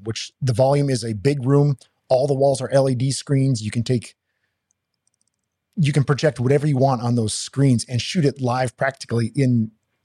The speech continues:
on set. Um, and people are starting to do that in toy photography. I've done a couple myself where you basically just put a computer monitor or a big screen T V behind your set, behind your figure, set up lights around your figure, try to match what's on the screen as best you can, you know, and all,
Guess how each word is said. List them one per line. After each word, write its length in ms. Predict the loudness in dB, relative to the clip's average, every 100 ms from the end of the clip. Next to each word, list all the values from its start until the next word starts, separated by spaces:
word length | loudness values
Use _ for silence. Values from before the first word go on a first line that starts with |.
| _
on 180 | -4 -4
set. 380 | -4 -4 -6 -8 -20 _ _ _ -2
Um, 260 | 0 2
and 120 | 2
people 200 | 2 2
are 40 | 2
starting 260 | 0 0
to 80 | 2
do 20 |
that 100 | 2
in 100 | 0
toy 160 | 0 -2
photography. 400 | -2 -6 -4 -2
I've 140 | 0
done 140 | 0 -2
a 40 |
couple 240 | -2 -2 -2
myself 520 | -2 -2 0 0 -2 _ -10 0
where 80 |
you 80 | 2
basically 340 | 2 0 -2 -2
just 220 | -4 -2
put 100 | -2
a 60 | -2
computer 460 | -6 -4 -2 0
monitor 440 | 0 0 0 -2 -2
or 160 | -2
a 60 | -2
big 200 | -2 -2
screen 260 | -2 0
T 160 | 0 0
V 180 | 0 0
behind 440 | 0 -2 -2 -2
your 60 | -2
set, 260 | -4 -6 -4
behind 240 | -6 -6
your 60 | -6
figure, 500 | -6 -4 -4 -6 -14 _ _ _ _ -12
set 200 | -4 -2
up 140 | 0
lights 220 | 0 0 -2
around 180 | -4
your 100 | -2
figure, 240 | -2 -4 -4
try 200 | -4 -2
to 60 |
match 600 | 0 0 -2 -4 -12 -16 -6
what's 240 | -4 -2
on 360 | -4 -2 0 -2
the 80 | -4
screen 380 | -4 0 2 0
as 100 | 0
best 280 | -2 -2
you 60 | -6
can, 260 | -4 -4 -2
you 60 |
know, 140 | -2 -2
and 140 | -2
all, 260 | 0 -2